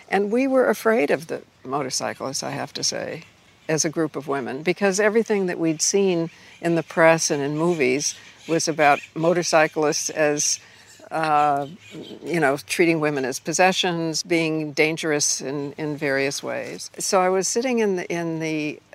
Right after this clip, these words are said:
uh, little dining room of the motel where we were, and the, the, full of motorcyclists, and I was trying to be cool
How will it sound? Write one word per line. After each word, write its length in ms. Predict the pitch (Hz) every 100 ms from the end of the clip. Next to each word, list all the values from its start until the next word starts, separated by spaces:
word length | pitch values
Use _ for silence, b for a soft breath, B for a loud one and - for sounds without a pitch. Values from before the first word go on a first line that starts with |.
| -
uh, 320 | 139 127 139 -
little 480 | 160 160 151 147 147 - - - 147 -
dining 320 | 160 170 175 147
room 420 | 123 113 156 170 -
of 240 | 147 147
the 60 | 147
motel 460 | 143 143 151 139 143
where 200 | 135 131
we 120 | 131
were, 260 | 131 120 98
and 160 | 151
the, 140 | 139 -
the, 220 | - 127
full 340 | - - 165
of 220 | 147 - - 147
motorcyclists, 840 | 143 135 - 120 110 104 107 -
and 140 | 135
I 60 | 127
was 120 | 139
trying 300 | - 151 143
to 60 | 139
be 140 | 135
cool 460 | - 180 151 139